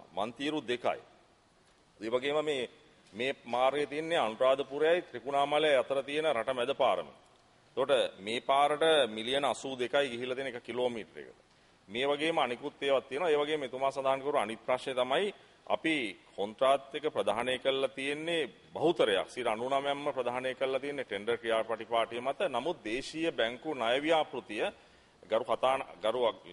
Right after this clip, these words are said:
අතිගරු ජනාධිපතිතුමා විසින් යෝජනා කරන ලද අයවැය යෝජනාවක් මත දේශීය බැංකු ණය ව්‍යාපෘතිය යටතේ කෙරෙන ව්‍යාපෘති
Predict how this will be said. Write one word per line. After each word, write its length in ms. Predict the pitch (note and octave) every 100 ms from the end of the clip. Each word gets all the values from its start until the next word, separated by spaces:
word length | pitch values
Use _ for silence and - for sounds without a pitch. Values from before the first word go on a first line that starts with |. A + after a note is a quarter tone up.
| - -
අතිගරු 320 | G2 B2+ B2+
ජනාධිපතිතුමා 720 | G2+ G2+ A#2+ C3+ - C3+ C3+
විසින් 460 | C3 D3+ D3 C#3 - -
යෝජනා 460 | G2 G#2 A#2 B2 B2+
කරන 240 | C3 B2+
ලද 180 | B2+ B2+
අයවැය 360 | A#2 G#2+ B2 A#2+
යෝජනාවක් 520 | G#2+ G#2+ B2+ C3+ C3
මත 300 | C3 B2 A#2
දේශීය 320 | A#2 A#2 C3+ B2+
බැංකු 320 | G#2+ A#2+ D3+
ණය 200 | D#3 D#3
ව්‍යාපෘතිය 540 | D3 C3+ - A2 A2+
යටතේ 420 | A2 G2 A#2+ F3 - - _ -
කෙරෙන 260 | A#2+ C3+
ව්‍යාපෘති 640 | C3+ A2 A2+ - B2 B2